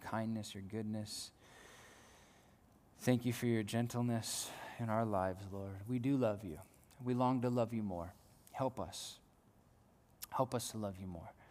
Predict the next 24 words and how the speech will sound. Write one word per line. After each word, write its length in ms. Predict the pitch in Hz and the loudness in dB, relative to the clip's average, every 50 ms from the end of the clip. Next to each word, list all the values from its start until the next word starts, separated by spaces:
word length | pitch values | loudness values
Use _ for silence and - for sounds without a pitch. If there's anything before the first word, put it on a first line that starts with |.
| - - - - - - - - - - - - - - - - - | -20 -20 -20 -20 -20 -20 -20 -20 -20 -20 -20 -20 -20 -20 -20 -10 -4
Lord, 200 | 113 113 113 107 | 0 0 2 2
we 100 | 110 113 | 0 -2
pray 320 | 113 - - 131 127 123 | -2 0 2 4 4 4
f-, 220 | 120 120 - - - - - | 4 0 -4 -12 -14 -10 -4
that 200 | 113 113 110 104 | 0 0 0 2
you 220 | 101 117 123 127 127 | 2 2 2 2 2
would, 360 | 117 117 117 113 113 104 107 - - - - - - - - - - - - - - - - - - - - - - - - - - - - - - _ - - - - - | 2 0 0 0 -2 -4 -6 -10 -12 -16 -18 -20 -20 -20 -20 -20 -20 -20 -20 -20 -20 -20 -20 -20 -20 -20 -20 -20 -20 -20 -20 -20 -20 -20 -20 -20 -20 _ -20 -20 -20 -20 -16
um, 260 | - 101 98 82 82 85 85 101 120 - - - - - - - - - - _ - - - - - - - - - - - 104 | -12 -10 -10 -10 -12 -14 -16 -18 -20 -20 -20 -20 -20 -20 -20 -20 -20 -20 -20 _ -20 -20 -20 -20 -20 -20 -20 -20 -20 -14 -10 -4
Lord, 200 | 131 135 135 127 | -2 -2 -2 -2
just 300 | 139 143 - - - - - - - - - - - - - - - - - - - - - - - - - - - - _ - _ - - - - - _ - - - - | -2 -4 -4 -4 -8 -10 -14 -20 -20 -20 -20 -20 -20 -20 -20 -20 -20 -20 -20 -20 -20 -20 -20 -20 -20 -20 -20 -20 -20 -20 _ -20 _ -20 -20 -20 -20 -20 _ -20 -20 -18 -14
cleanse 320 | - - 151 143 139 127 | -6 0 0 2 2 2
our 80 | 131 120 | 2 2
minds 460 | 113 107 101 101 95 95 98 98 104 | 2 2 0 0 -2 -4 -8 -8 -6
and 80 | 107 104 | -4 -4
our 80 | 98 | -4
hearts, 420 | - - 104 98 - - - - - | -4 -4 -6 -6 -8 -10 -12 -12 -10
Lord. 240 | 107 101 101 98 104 - - - - - - - - _ - - - _ - - - - - - - - - - - - - - | -8 -10 -10 -10 -12 -16 -20 -20 -20 -20 -20 -20 -20 _ -20 -20 -20 _ -20 -20 -20 -20 -20 -20 -20 -20 -20 -20 -20 -18 -6 -4
Give 140 | 143 131 | -2 -2
us 160 | 143 139 - - | 0 0 0 0
a 80 | 151 | 0
desire 680 | 127 131 123 110 113 107 110 127 127 123 120 117 117 120 - - - - - - - | 0 2 2 4 4 4 4 2 0 -2 -2 -4 -6 -10 -16 -20 -20 -20 -20 -18 -8
for 80 | - 131 | -4 -2
you, 300 | 120 123 123 117 104 87 87 | 0 0 0 0 -2 -4 -4
Lord. 220 | 90 90 90 98 | -4 -4 -4 -6